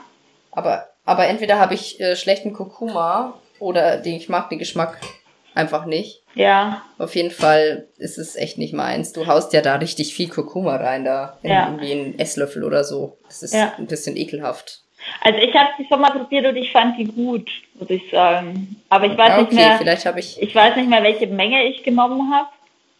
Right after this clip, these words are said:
Speaker 2: tatsächlich. Ähm, und, äh,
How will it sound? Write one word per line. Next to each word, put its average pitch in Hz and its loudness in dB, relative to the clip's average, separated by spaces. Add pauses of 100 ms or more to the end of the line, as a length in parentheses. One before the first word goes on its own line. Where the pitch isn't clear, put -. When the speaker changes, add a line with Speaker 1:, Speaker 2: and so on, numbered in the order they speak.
(120)
Speaker 2:
tatsächlich. 254 -2 (720)
Ähm, 220 4 (600)
und, 220 6 (440)
äh, 349 -14